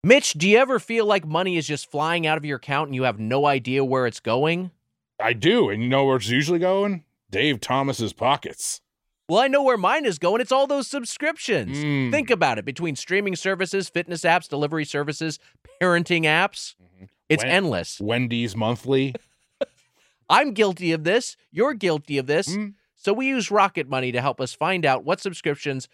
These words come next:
Speaker 1: we're actually spending money on. And for me, it was eye-opening, and I had them cancel the ones I didn't want anymore.
Speaker 2: And that includes Doughboy's Patreon.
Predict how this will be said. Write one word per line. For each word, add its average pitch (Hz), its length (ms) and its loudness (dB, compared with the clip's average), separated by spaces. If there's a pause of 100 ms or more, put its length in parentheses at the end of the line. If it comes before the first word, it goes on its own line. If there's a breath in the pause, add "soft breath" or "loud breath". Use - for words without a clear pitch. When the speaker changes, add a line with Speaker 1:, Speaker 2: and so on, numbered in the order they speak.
(120)
Speaker 1:
we're 143 160 2
actually 175 340 -2
spending 165 320 -2
money 165 260 0
on. 92 320 -4
And 117 140 -6
for 135 100 -4
me, 156 140 0
it 185 80 0
was 151 120 -2
eye-opening, 117 600 0 (160)
and 123 80 -2
I 113 60 -2
had 147 140 0
them 151 120 -2
cancel 175 380 0
the 117 80 0
ones 101 280 -2 (120)
I 120 100 0
didn't 123 300 -2
want 104 240 2
anymore. 87 440 -6 (120)
Speaker 2:
And 101 80 -6
that 107 140 0
includes 117 520 0 (480)
Doughboy's 95 460 -2
Patreon. 92 640 -4